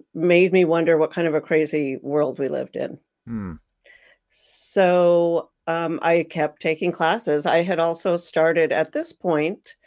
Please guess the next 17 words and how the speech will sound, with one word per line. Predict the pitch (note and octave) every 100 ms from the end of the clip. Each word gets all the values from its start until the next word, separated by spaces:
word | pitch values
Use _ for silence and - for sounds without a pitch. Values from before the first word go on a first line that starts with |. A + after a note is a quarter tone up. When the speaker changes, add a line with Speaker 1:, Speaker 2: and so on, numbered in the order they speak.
| - - _ _ _
Speaker 1:
taking, | - G3 F3+ G3+ F#3 F3+ F3 F3+ - _ -
um, | E3+ E3+ D#3
classes | D#3 E3 D#3+ D#3+ - E3+ E3 D#3 - - -
at | D3 D3 C#3 -
my | D3 D3
local | D3 D3+ D3+ D3+
Center | - D#3 D#3
for | D3+ D#3
Spiritual | - D3+ D3+ D#3+
Living, | C#3+ D3 D#3 D#3
where | D3+
I'm | D3+
actually | D3 D3+ D3+ E3+
a | C#3+
minister | D3 C#3+ - D3
right | C#3 C3+ C3
now | C3 C3+